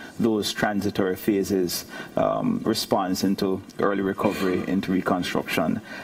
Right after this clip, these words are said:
um, I think we have to look at. Then also the issue of the, the behavior of the poor and vulnerable.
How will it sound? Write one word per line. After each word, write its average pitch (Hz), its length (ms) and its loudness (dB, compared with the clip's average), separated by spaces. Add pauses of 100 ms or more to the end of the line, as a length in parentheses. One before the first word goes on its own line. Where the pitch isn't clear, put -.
(160)
um, - 200 2
I 101 220 2
think 95 240 -2
we 101 60 2
have 87 160 -2
to - 80 0
look - 160 0
at. 85 100 2 (540)
Then 143 120 6
also 156 320 2
the 151 160 0
issue 131 280 0 (100)
of 120 240 0
the, 113 380 2
the 113 100 2
behavior 113 720 2 (160)
of 101 140 0
the 101 100 0
poor 104 500 0
and 98 240 0
vulnerable. 101 560 0